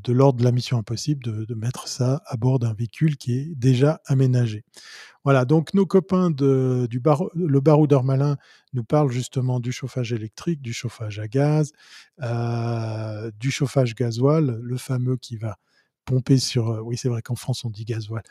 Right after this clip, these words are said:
euh, qui va pomper comme ça sur le, sur le, le diesel. Et puis, euh, ils viennent aussi avec quelques, quelques petites astuces. La plus importante, celle qui est la, qui est souvent, euh, citée, c'est de maintenir une température constante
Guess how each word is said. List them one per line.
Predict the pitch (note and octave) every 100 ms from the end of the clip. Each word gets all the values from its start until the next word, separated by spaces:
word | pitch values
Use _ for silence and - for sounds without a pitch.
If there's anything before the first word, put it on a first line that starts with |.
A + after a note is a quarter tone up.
| - - _ -
euh, |
qui | B2+ -
va | A#2
pomper | - C3+ D3+ C#3
comme | B2
ça | -
sur | C3 - A#2+
le, | A#2+ A2+ A2+
sur | A2 - B2
le, | A2 G#2+
le | G#2 G#2+
diesel. | A#2 G#2+ C3+ F3+ - _ - - - -
Et | C3+
puis, | - - F3 F3+
euh, | D#3+ C#3+ C#3
ils | D3 B2
viennent | C3+ D#3+
aussi | C#3+ - - C#3
avec | A#2 A#2+ -
quelques, | C3+ A#2+ - B2 A2+ A2 A2 G#2+ G#2+ G#2
quelques | A#2+ G#2+ A2+
petites | - B2+ A2
astuces. | A#2 - - C#3 - - _ - _ _ _ B2+
La | B2+ C3+
plus | - C3 C3 B2+
importante, | A#2 C3 - - C#3+ D3 -
celle | - - B2 A#2
qui | - A#2
est | G#2+
la, | G#2 F#2+ F2+ F#2 - _ _ _ _ - -
qui | -
est | A#2+
souvent, | - C#3 C3 C3 C#3+ C3+
euh, | B2+
citée, | - B2 - C#3
c'est | - C3+
de | A#2+ B2+ D#3+
maintenir | B2+ B2+ D3 D3 D3 B2 C3 C#3
une | A#2+
température | B2+ A2+ A#2 A#2 - A#2+
constante | - C3 B2 - A#2+ C3